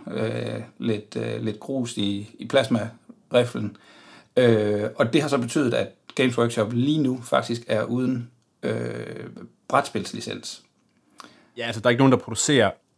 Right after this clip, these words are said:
Speaker 2: noget, som hedder, kører inden for Blood Bowl, Warhammer fyrre tusind, Warhammer Fantasy, øh, alle de her licenser.
Speaker 1: Teknisk
Speaker 2: Og
Speaker 1: set, lige her, hvor vi står nu, der er der. For der gør Games Work-, eller hvad hedder, der gør,
Speaker 2: Ja.
Speaker 1: øh,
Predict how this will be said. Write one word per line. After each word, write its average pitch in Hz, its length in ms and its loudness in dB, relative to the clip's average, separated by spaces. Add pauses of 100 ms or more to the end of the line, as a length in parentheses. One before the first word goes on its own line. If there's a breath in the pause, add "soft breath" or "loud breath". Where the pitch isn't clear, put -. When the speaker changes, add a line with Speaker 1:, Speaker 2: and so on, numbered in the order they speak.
(160)
Speaker 2:
noget, 123 600 6
som 110 260 -4
hedder, 101 340 -2
kører 113 300 0
inden 113 140 2
for 95 380 -8 (220)
Blood 123 160 4 (100)
Bowl, 101 640 -2 (360)
Warhammer 117 380 4
fyrre 110 200 0
tusind, 113 640 -6
Warhammer 110 220 4
Fantasy, 110 640 -2 (420)
øh, 90 360 -8 (920)
alle 156 220 4
de 131 60 2
her 117 200 6
licenser. 101 400 -4 (260)
Speaker 1:
Teknisk 139 180 8
Speaker 2:
Og 131 80 8
Speaker 1:
set, 123 260 2
lige 165 200 2
her, 165 160 6
hvor 120 100 4
vi 113 100 0
står 127 220 4
nu, 117 260 6 (120)
der 147 80 8
er 95 180 4
der. 95 320 -4
For - 80 -18
der 147 220 6
gør 143 120 4
Games 127 320 0
Work-, 101 200 0
eller 113 200 0
hvad 110 100 -2
hedder, 117 160 4
der 120 80 2
gør, 120 240 6
Speaker 2:
Ja. 110 100 0
Speaker 1:
øh, - 0 -